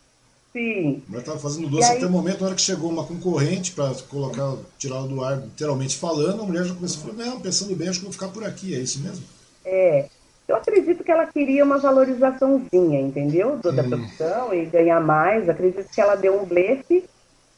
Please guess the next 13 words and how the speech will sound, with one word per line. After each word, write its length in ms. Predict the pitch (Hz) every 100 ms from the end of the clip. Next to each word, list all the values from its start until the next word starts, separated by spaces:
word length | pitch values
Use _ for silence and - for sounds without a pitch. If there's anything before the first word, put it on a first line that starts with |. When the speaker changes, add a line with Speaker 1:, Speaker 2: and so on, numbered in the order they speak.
| _
Speaker 1:
E 140 | 165 180
aí, 180 | 185 202
depois, 340 | 220 214 220
quando 160 | - 220
ela 160 | 214 220
viu 240 | 220 220
que 100 | -
realmente 680 | 208 208 202 196 202 196 -
alguém 400 | 180 175 185 214
poderia 960 | 196 175 180 175 180 170 165 160 151 151
substituí-la, 760 | 175 - 233 277 269 262 302 320
ela 180 | 330
desistiu. 560 | 311 294 359 - 220 147